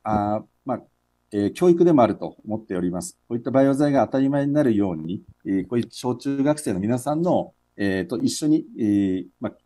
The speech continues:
えー、やっていきたいという考えでご支援をしておりまして、まあ、これは高校生とですね、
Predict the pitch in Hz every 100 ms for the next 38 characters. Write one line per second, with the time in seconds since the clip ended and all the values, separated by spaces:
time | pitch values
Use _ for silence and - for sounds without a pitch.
0 | _ _ _ - 87 82 85 90 92 117
1 | - - 98 - - 107 104 110 104 104
2 | 104 123 120 - 113 101 95 107 92 90
3 | 101 95 98 98 - - 156 160 - _
4 | - 127 - 131 135 139 135 151 110 90
5 | 80 120 123